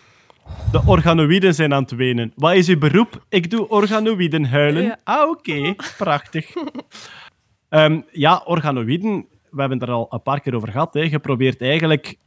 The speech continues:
Speaker 1: de dingen die in je lichaam uit, uit, eh, stamcellen groeien, probeer je na te bootsen in het laboratorium door die dezelfde duwtjes in de goede richting te geven, die vaak chemisch zijn, die soms zelfs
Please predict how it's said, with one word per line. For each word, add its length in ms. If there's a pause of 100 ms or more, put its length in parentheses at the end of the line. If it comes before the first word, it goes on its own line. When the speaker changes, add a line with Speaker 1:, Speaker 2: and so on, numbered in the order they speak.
(420)
Speaker 1:
de 260
dingen 280
die 160
in 120
je 120
lichaam 480
uit, 360
uit, 320
eh, 180
stamcellen 760
groeien, 500
probeer 340
je 80
na 260
te 120
bootsen 260
in 60
het 80
laboratorium 800
door 240
die 300
dezelfde 680
duwtjes 480
in 120
de 80
goede 240
richting 440
te 120
geven, 360
die 180
vaak 280
chemisch 540
zijn, 340
die 100
soms 360
zelfs 420